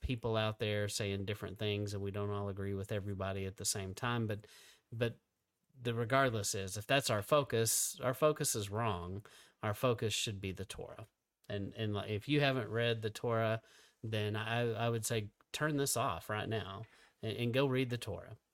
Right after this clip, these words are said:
Uh, you know, if you're new to all this, uh, start at Genesis and, uh, and start reading, uh, from the very beginning of the book, and just read it with an open mind and see what he says.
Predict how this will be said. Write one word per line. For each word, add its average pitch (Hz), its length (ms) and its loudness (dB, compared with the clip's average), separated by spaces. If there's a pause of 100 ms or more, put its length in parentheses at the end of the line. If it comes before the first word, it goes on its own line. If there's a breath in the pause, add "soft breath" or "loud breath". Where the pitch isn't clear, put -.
(120)
Uh, - 60 -6
you 95 200 -4
know, 95 220 -2
if 98 180 -6
you're 110 120 -2
new 120 220 4
to 120 140 0
all 110 200 0
this, 110 440 0 (400 loud breath)
uh, 107 140 0
start 117 380 2
at 107 100 -6
Genesis 110 800 0 (420 soft breath)
and, 98 360 -4
uh, 90 340 -8
and 104 160 -4
start 104 300 -2
reading, 110 640 0 (360 soft breath)
uh, 98 260 -2
from 110 240 -4
the 101 80 -2
very 120 240 2
beginning 113 460 0
of 104 100 0
the 107 80 -2
book, 92 340 -4
and 95 200 -6
just 101 260 -4
read 110 300 -2
it 98 80 -4
with 107 140 -2
an 104 100 0
open 107 280 0
mind 92 440 -4
and 92 120 -8
see 98 200 -4
what 92 160 -6
he 92 80 -6
says. - 480 -6